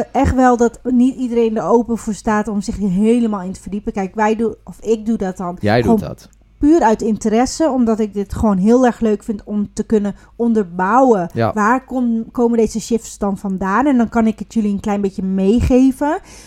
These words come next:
Speaker 1: om je een idee te geven
Speaker 2: Mhm.
Speaker 1: van, oké, er speelt veel meer dan ik kan zien. Maar het is absoluut niet onze intentie om jullie, eh, aan te zetten om dit zelf per se te gaan uitzoeken. Meer de intentie, beweeg met de stroming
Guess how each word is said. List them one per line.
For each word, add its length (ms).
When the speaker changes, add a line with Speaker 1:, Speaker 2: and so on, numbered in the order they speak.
Speaker 1:
om 160
je 60
een 100
idee 300
te 120
geven 320
Speaker 2:
Mhm. 120
Speaker 1:
van, 140
oké, 340
er 80
speelt 380
veel 220
meer 280
dan 180
ik 180
kan 240
zien. 300
Maar 100
het 100
is 60
absoluut 360
niet 260
onze 260
intentie 540
om 140
jullie, 340
eh, 120
aan 140
te 80
zetten 280
om 120
dit 160
zelf 380
per 160
se 180
te 100
gaan 160
uitzoeken. 760
Meer 260
de 100
intentie, 600
beweeg 640
met 160
de 60
stroming 540